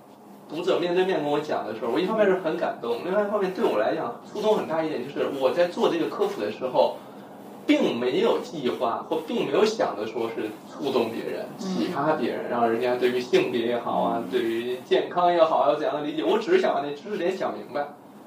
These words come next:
Speaker 2: 嗯。
Speaker 1: 但是因为衍生了这些，大家，因为有些人可能说看你的科普都看七八年了。
Speaker 2: 嗯，嗯。
Speaker 1: 哦，对我来讲就是，因为其实七八年里我重复的东西很多，
Speaker 2: 嗯。
Speaker 1: 他还在看，
Speaker 2: 嗯。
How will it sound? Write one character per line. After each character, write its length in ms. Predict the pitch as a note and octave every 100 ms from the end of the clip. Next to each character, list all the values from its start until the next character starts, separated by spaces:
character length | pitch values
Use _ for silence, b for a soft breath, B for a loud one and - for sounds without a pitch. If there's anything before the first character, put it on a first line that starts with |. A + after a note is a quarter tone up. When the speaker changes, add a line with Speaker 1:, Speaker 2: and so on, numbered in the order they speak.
| - - -
Speaker 2:
嗯。 60 | - - - - -
Speaker 1:
但 260 | A#3 A#3 G#3
是 320 | - A#3 E3
因 60 | E3
为 140 | E3+
衍 180 | D#3 -
生 120 | D3+
了 40 | C#3+
这 120 | D3
些， 320 | C#3+ C#3+ C#3
大 220 | C#3 C#3
家， 360 | B2+ C#3 C#3+ D3 -
因 120 | E3+
为 80 | F3+
有 100 | C3
些 160 | D3+ D3+
人 80 |
可 80 | C#3+
能 80 | G#2+
说 100 | C3
看 280 | - D#3 B2+
你 60 |
的 100 | G#2+
科 140 | - -
普 60 |
都 100 | A#2+
看 200 | A#2 D#3
七 140 | - -
八 160 | D3+
年 120 | C#3+ -
了。 240 | - C#3 F#3+
Speaker 2:
嗯， 80 | A3+ -
嗯。 120 | B3+ - - - - - - -
Speaker 1:
哦， 800 | G3+ A3+ A3 G3+ F3 D#3+ D3 C#3+
对 140 | G#3+ F#3+
我 140 | D3+
来 160 | D3+ E3+
讲 280 | F3 C#3+
就 100 | D#3 D#3
是， 720 | - - D#3 C#3 C3 B2 B2+ B B B
因 100 | G#3+
为 60 | A3+
其 180 | F#3+ F#3+
实 60 |
七 140 | - -
八 140 | F3+
年 140 | E3+ D#3+
里 80 |
我 120 | D#3 B2+
重 200 | C3+ C#3
复 120 | D#3
的 60 | D#3
东 160 | D#3
西 80 | D#3+
很 80 | D#3 - -
多， 280 | - - -
Speaker 2:
嗯。 160 | F#3+ F3+
Speaker 1:
他 100 | F3
还 160 | F3 -
在 160 | E3+ D3+
看， 440 | - E3 - F3
Speaker 2:
嗯。 60 | F#3+